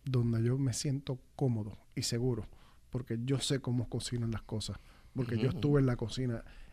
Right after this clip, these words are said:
Speaker 1: y vi cómo se hacen las cosas.
Speaker 2: Exacto.
Speaker 1: ¿Tú me entiendes?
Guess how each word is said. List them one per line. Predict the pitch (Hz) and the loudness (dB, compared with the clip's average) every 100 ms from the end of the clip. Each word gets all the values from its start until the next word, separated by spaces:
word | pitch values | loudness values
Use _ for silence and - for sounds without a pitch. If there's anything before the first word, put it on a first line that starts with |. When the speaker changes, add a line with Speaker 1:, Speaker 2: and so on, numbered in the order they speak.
| - | -12
Speaker 1:
y | - 117 | -2 2
vi | 127 | 2
cómo | 127 120 113 | 2 0 0
se | 120 | -2
hacen | - 123 | -2 -2
las | 107 | -4
cosas. | - 104 101 95 - - - - | -6 -6 -6 -10 -12 -20 -6 -4
Speaker 2:
Exacto. | 90 - 87 - 90 - | -4 -8 -10 -10 -8 -2
Speaker 1:
¿Tú | 127 | 2
me | |
entiendes? | 131 135 120 | 4 4 2